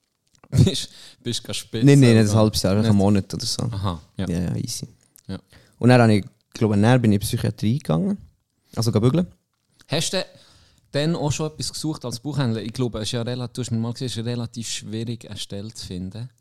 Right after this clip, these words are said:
Speaker 2: Jetzt gerade nicht mehr so.
Speaker 1: Nicht mehr so?
Speaker 2: Nein, jetzt suchen sie gerade hure viele Leute. Und, aber es ist halt einfach,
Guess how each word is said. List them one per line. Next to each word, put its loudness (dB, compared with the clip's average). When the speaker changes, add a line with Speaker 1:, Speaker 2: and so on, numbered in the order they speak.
Speaker 2:
Jetzt -2
gerade 6
nicht 10
mehr 6
so. 4
Speaker 1:
Nicht 4
mehr -2
so? -10
Speaker 2:
Nein, 4
jetzt 2
suchen 0
sie -4
gerade -6
hure 0
viele 0
Leute. -2
Und, 2
aber 6
es 6
ist 2
halt 6
einfach, 2